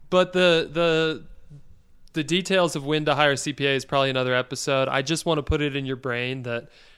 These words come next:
saving three hundred do-, dollars on tax preparation isn't always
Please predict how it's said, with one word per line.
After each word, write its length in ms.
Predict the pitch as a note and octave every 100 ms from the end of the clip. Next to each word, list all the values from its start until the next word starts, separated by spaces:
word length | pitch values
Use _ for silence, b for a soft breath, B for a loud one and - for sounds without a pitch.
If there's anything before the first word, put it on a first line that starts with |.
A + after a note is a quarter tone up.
| b
saving 560 | - - D3 D3+ D3
three 240 | C3+ D3+ C#3
hundred 340 | D3 C3+ C#3
do-, 320 | C3 B2+ C3 C3+
dollars 480 | C3 B2+ C3 C3+
on 220 | C3 A#2+ A#2
tax 360 | - B2+ -
preparation 760 | - C#3 C#3 C#3 C#3 - D3+ D3
isn't 340 | C#3 C3+ C3+ B2+
always 680 | B2+ A#2+ B2 B2+ B2+ B2 -